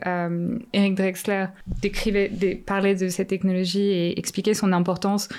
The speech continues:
même pour la modélisation, euh, et les simulations, euh, des nanotechnologies. Très vite, on, Foresight a aussi parlé du, euh, ralentissement du vieillissement, euh, de la longévité,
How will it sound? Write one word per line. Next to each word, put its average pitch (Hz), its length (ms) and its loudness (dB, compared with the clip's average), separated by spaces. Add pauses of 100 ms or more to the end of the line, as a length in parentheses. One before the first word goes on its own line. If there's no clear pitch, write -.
(280)
même 208 220 4
pour 214 120 2
la 180 120 4
modélisation, 208 1200 2
euh, 180 120 2
et 175 160 2
les 180 120 2
simulations, 190 720 2 (420)
euh, 165 240 2
des 190 420 2
nanotechnologies. 185 1000 2 (320)
Très 208 180 2
vite, 208 180 2
on, 175 380 2
Foresight 190 420 -2
a 180 140 2
aussi 175 220 -2
parlé 175 440 0
du, 165 640 0
euh, 175 760 -2
ralentissement 175 960 -2 (340)
du 180 120 -4
vieillissement, 180 680 0 (560)
euh, 170 400 2
de 175 120 0
la 170 100 2
longévité, 175 920 0